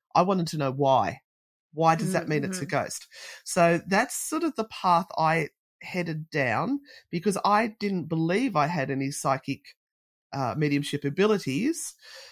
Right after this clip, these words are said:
Speaker 1: which it does pop up occasionally, but not as consistently as hers. I think the more you're in this field, the more you sort of develop those links.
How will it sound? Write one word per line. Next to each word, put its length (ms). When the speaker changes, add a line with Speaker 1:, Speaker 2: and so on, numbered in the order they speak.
Speaker 1:
which 560
it 140
does 180
pop 260
up 140
occasionally, 600
but 160
not 200
as 120
consistently 640
as 160
hers. 280
I 60
think 180
the 60
more 180
you're 140
in 100
this 140
field, 300
the 80
more 440
you 120
sort 200
of 40
develop 440
those 260
links. 440